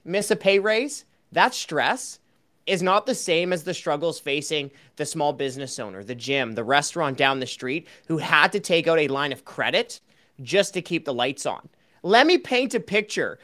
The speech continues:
for your viewers and your listeners of what the federal government just went through, okay? Over the last couple years, during the pandemic years of twenty twenty and twenty twenty-one, three hundred and twelve thousand federal bureaucrats took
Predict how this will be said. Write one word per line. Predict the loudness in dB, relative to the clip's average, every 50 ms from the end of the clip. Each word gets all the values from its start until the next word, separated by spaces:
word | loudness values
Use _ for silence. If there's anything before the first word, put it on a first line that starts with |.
| _ _ _ _
for | -6 -4 -2 -2 0
your | 0 0 0 2 2 2 0
viewers | -2 -4 -4 -4 -2 0 2 2 4 4 2 2 2 0
and | -2 -2
your | -2 -4
listeners | -4 -2 -2 -4 -4 -4 -4 -4 -4 -4 -4 -6 -8 -10 -16 _ _ _ _ 2
of | 2 2 2 2
what | 2 2 4 4
the | 0 -4
federal | -2 -2 -2 0 0 0 0
government | 2 2 2 2 0 -2 -6
just | -6 -6 -8 -8 -8
went | -8 -8 -8 -10
through, | -12 -18 -18 -18 -20 _ _ _ _ -16
okay? | -12 -6 -2 0 0 0 -2 -4 -12 _ _ _ -20 _ _ _ _ _ _ 0
Over | 2 2 2 2
the | 2
last | 2 4 4 2 2 0
couple | 0 -2 0 0 -2 -4
years, | -4 -4 -6 -8 -10 -14 -16 -18 -10 -6
during | -4 -2 0 0
the | 0
pandemic | 0 0 0 0 2 0 0 -2 -2 -2
years | -4 -4 -4
of | -6 -10
twenty | -8 -6 -4 -4 -2 -4
twenty | -4 -6 -6 -4 -4 -4 -4
and | -6
twenty | -6 -8 -6 -6 -6 -6
twenty-one, | -8 -8 -8 -8 -8 -6 -8 -8 -10 -10 -12 -18 _ _ _ _ _ _ _
three | _ _ -8 -4 -2 0 0 -2
hundred | -2 -2 -2 -2 -2 -2 -4
and | -4 -6
twelve | -4 0 2 4 4 2 0
thousand | 0 0 2 2 2 2 0 -2 -4 -8 -6
federal | -4 -4 -4 -2 -4 -6
bureaucrats | -6 -4 -4 -2 -2 -2 -2 -2 -2 -2 -2 -4 -8
took | -6 -2 -2 0 0 -2 -4 -8